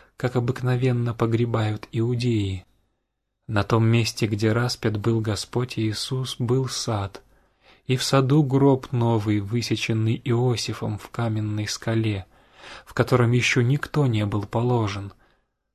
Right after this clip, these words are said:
Там они положили Господа Иисуса ради пятницы иудейской,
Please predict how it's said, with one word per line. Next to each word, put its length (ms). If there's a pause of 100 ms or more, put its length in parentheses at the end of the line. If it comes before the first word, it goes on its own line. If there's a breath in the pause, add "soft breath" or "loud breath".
(120)
Там 260
они 180
положили 640
Господа 640
Иисуса 840 (280 loud breath)
ради 320
пятницы 720
иудейской, 800